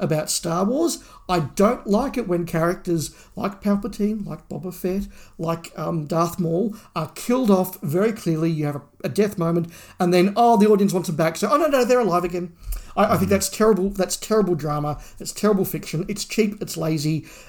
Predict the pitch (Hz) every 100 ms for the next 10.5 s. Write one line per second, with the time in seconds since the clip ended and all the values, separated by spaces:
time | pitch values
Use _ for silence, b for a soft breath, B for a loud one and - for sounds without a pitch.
0 | B - - 123 - 208 233 208 175 196
1 | 175 185 180 170 160 - - 214 226 226
2 | 247 269 - b b b b - 185 175
3 | 170 170 180 170 - 170 175 - - 151
4 | - 151 147 143 - 147 147 131 - -
5 | 151 147 156 - - - 151 139 151 -
6 | 151 185 - - - - - - - 165
7 | 185 247 - - _ 113 113 113 131 147
8 | 147 202 247 _ - 190 151 95 85 98
9 | - B B B B - 143 156 156 156
10 | 160 160 151 220 107